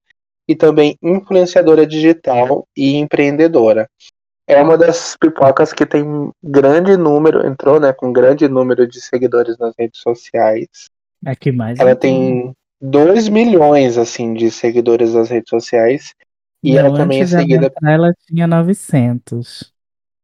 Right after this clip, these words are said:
Speaker 2: Mas mesmo assim é muito.
Speaker 1: Não, mas eu acho que é uma
Speaker 2: novecentos
Speaker 1: somatória, novecentos era no Instagram, ela tem, ela tem
Speaker 2: Ah,
Speaker 1: mais redes
Speaker 2: no
Speaker 1: sociais
Speaker 2: total.
Speaker 1: que isso, somando
Speaker 2: Ah.
Speaker 1: dá dois milhões.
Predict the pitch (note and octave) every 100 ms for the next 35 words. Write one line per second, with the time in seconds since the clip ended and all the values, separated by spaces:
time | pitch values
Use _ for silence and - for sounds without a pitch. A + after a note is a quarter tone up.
0 | _ - C#3 C3+ C3+ D#3 - C#3+ D3 C#3+
1 | C3+ C3 C3 B2+ A#2+ - _ D#3 E3+ E3
2 | D#3+ D3+ D#3 D3 D3 D#3+ D#3 E3 D#3+ D#3+
3 | D#3 D#3 - D3+ D3 C#3+ C#3 D3+ D#3 D#3
4 | D#3 D3+ D3+ D#3 F#3 - G3+ F#3 C#3+ B2+
5 | A#2+ - C3 C3+ C3+ C#3 C#3 C#3 C3 C3+
6 | C3 C3 C#3+ C3+ C3+ - C#3+ C#3 _ C3
7 | D3+ D3 C#3+ - - _ _ _ _ -
8 | D3+ D3 C#3 C3+ C#3 C#3+ D3 C#3+ D3 C#3
9 | D3 D3 A#2+ G#2 G#2+ -